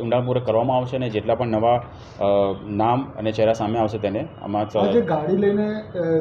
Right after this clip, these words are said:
Speaker 2: ગયા હતા સુસન રોડ, જો તમે કહો, કોણ ચલાવતો હતો અને કેવી રીતે ત્યાં આગળ સમગ્ર ઘટના થઈ?
Speaker 1: જે ફરિયાદી છે એ ફરિયાદીની ગાડી ઇનોવા હતી અને એ ભરૂચથી પોતાની ગાડી લઈને આવ્યો હતો, પોતાના મિત્રની ગાડી.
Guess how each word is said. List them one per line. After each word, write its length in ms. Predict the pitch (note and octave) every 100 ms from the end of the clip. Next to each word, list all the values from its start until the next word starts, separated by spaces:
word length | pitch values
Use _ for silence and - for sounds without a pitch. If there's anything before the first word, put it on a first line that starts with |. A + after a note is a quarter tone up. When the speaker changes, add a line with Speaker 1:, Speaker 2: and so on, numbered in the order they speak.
| D3
Speaker 2:
ગયા 240 | D#3 F3
હતા 180 | F3+ F3+
સુસન 400 | F3 D3+ F3 E3+
રોડ, 240 | E3 E3
જો 120 | D#3 E3+
તમે 240 | D#3 D#3
કહો, 460 | E3 E3+ - E3 E3
કોણ 300 | D#3+ - G#3
ચલાવતો 380 | G#3 G3+ G3+
હતો 240 | A3 G#3+ A3+
અને 200 | G#3+ G#3
કેવી 280 | G#3 G3+ A3
રીતે 200 | A3 A3+
ત્યાં 320 | G#3+ G#3 G#3
આગળ 160 | G3+
સમગ્ર 380 | F#3+ G3 F#3+ F#3+
ઘટના 280 | F3 D#3 F3
થઈ? 180 | E3 E3 - - - - - -
Speaker 1:
જે 200 | B2+ E3 -
ફરિયાદી 460 | C3 B2+ D#3 F#3+ G#3
છે 360 | - F2+ - A#2+
એ 80 |
ફરિયાદીની 540 | C3+ B2+ C3 D#3 E3 F3
ગાડી 320 | C#3 C#3 D3
ઇનોવા 340 | B2+ C#3+ D3
હતી 220 | B2+ B2+ D3
અને 160 | C#3+ - A#2+
એ 200 | B2+ C#3+
ભરૂચથી 460 | A2+ A2 A#2+ -
પોતાની 340 | C#3+ B2 C3 B2+
ગાડી 160 | A#2+
લઈને 220 | A#2+ A#2
આવ્યો 200 | A2+ G#2+
હતો, 120 | G#2+ A2+
પોતાના 280 | A#2 A#2
મિત્રની 360 | A2+ G#2 A2 G#2+
ગાડી. 260 | F#2+ G2+